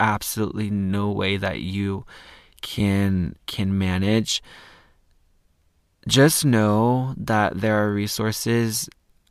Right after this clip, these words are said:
out there to lend you a hand to get back on your path. But yeah, I, I'm choosing to, to share these journal entries just because I know that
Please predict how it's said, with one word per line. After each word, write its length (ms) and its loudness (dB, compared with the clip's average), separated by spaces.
out 300 0
there 480 6
to 220 0
lend 320 2
you 160 4
a 60 2
hand 500 -2
to 160 0
get 420 0
back 260 0
on 640 -2
your 880 -4
path. 440 2
But 440 -4
yeah, 400 0
I, 220 0
I'm 240 0
choosing 400 2
to, 420 2
to 120 -4
share 320 2
these 300 -2
journal 440 0
entries 480 -2
just 220 -6
because 280 -8
I 140 0
know 300 -2
that 320 0